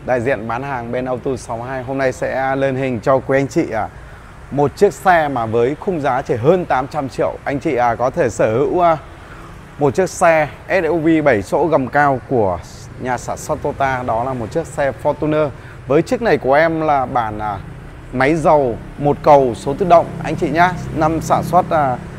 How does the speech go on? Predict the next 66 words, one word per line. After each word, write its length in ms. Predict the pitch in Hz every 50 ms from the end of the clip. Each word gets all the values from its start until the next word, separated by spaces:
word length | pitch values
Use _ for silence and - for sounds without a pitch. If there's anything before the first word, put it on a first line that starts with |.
| - - - - -
hai 140 | 170 170
không 220 | 170 - 185 170 160
mười 120 | 156 135
chín, 340 | - - 139 135 135 160 - - -
có 140 | 139 135
ngoại 240 | 139 170 185 170 143
thất 220 | 131 - 202 196 185
màu 200 | 175 151 135 135
đen 300 | 147 151 151 147 143 143
và 100 | 139 131
nội 180 | 127 - -
thất 140 | - 175 170
là 80 | 165 139
màu 280 | 127 123 127 123 120
nâu 280 | 123 135 147 151 151 143
da 160 | 127 160 147
bò. 280 | 139 139 135 123 113 104 - - - - - - - - - -
Thì, 140 | 120 123
à, 200 | 123 117 113 110 107 - - - - - - - - - - - - -
với 180 | 120 127 143 147
chiếc 180 | - 220 202
xe 260 | - - 208 185 165
lăn 240 | 160 160 160 160 143
bánh 200 | 131 127 139 160
được 100 | 165 156
sáu 280 | - - - - 131 131
vạn 260 | 143 180 160 117 120 117 -
ki-lô-mét, 380 | 151 156 147 143 156 165 170 - - - - - - - - - - -
một 180 | 113 110 104 -
chiếc 140 | 170 156
xe 240 | - - 175 151 135
còn 220 | - 120 110 104 95 - -
khá 200 | - - 123 127
là 100 | 151 170
mới 280 | 156 127 117 117 120 151
anh 120 | 165 151
chị 160 | 127 - 165 -
nhá. 180 | 143 156 160 - - - - - -
Thì 60 | 147
mời 120 | 131 139 143
anh 120 | 151 160
chị 140 | - - 165
cùng 200 | - - 147 143
em 140 | 147 147 147
Trường 280 | - - 151 135 135
đi 100 | 143 147
một 160 | 147 147 139 123
vòng 300 | 110 123 123 123 120 113
về 100 | 127 127
ngoại 320 | 123 127 135 147 156 143
thất 240 | - 170 202 - -
và 100 | 160 139
nội 160 | 123 - -
thất 180 | - 160 185 - - - - - - - - - -
để 100 | 104 117
anh 100 | 127 143
chị 180 | - 160 - -
có 260 | - 131 120 117 131 156
thể 180 | 170 143 110
đánh 240 | 98 113 113 120 139
giá 220 | 131 143 127 139 151
chiếc 160 | - 196 170
xe 280 | - - 180 165 151
qua 140 | 139 - 151
màn 180 | 143 139 135 131
ảnh 160 | 127 113 90